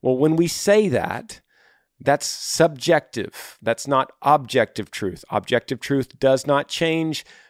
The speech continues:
regardless of who's interpreting it. So, for instance, I could say, "The sky is red."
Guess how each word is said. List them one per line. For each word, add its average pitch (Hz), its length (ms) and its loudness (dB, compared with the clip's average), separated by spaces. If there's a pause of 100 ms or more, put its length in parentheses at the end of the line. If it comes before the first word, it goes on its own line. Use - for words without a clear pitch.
(160)
regardless 127 600 0
of 117 120 -2 (120)
who's 143 240 2
interpreting 123 720 0
it. - 180 -10
So, 107 240 0
for 120 220 -4
instance, 120 320 -4
I 113 120 -2
could 110 180 -6
say, 98 340 -2 (920)
"The 117 80 -4
sky 117 260 2
is 107 160 -2
red." 95 280 -2